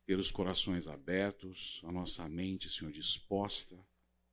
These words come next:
a Te ouvir, e que aquilo que a gente possa compreender hoje, que isso faça parte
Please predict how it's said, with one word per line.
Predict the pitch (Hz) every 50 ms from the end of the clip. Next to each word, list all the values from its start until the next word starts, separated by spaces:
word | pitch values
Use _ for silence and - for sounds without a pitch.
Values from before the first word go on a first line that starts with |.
| _ _
a | - 78
Te | - - - 98
ouvir, | 78 78 73 - - 85 95 104 110 113 - _ _ _ _ _ _ _ _ _ _ _ _ _ _ _ _ _ _ _ _ _ _ _ _ _ _ _ _ _ _ _ _ _ _ _ _ _
e | - 101 101
que | - -
aquilo | 110 107 - 127 123 123
que | - 117
a | 110
gente | 104 113 - -
possa | - - 98 101 95 - - 98 90 87 80 78 - - - - - _ -
compreender | - 120 123 123 123 127 123 117 110 95 90 98 98 92 87
hoje, | 87 82 82 78 - -
que | -
isso | 101 - -
faça | 101 - 98 92 - - 90
parte | - - 101 98 98 - - - 98 85 78